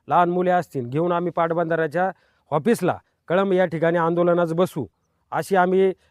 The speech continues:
या ठिकाणी सक्त ताकीद देत आहे पाटबंधारे विभागाला की हा त्वरित निर्णय लावा, अन्यथा आपल्याला रोषाला सामोरं जावे लागेल.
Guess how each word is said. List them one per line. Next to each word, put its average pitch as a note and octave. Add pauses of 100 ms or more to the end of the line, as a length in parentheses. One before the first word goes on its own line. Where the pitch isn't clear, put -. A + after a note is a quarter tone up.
(100)
या D#3+
ठिकाणी F#3
सक्त G#3+
ताकीद G#3+
देत F#3+
आहे E3+
पाटबंधारे E3
विभागाला B2+ (420)
की F#3+
हा E3+
त्वरित G3+
निर्णय G3+
लावा, F3+ (440)
अन्यथा G3
आपल्याला F#3+
रोषाला F#3
सामोरं E3
जावे F3
लागेल. F3+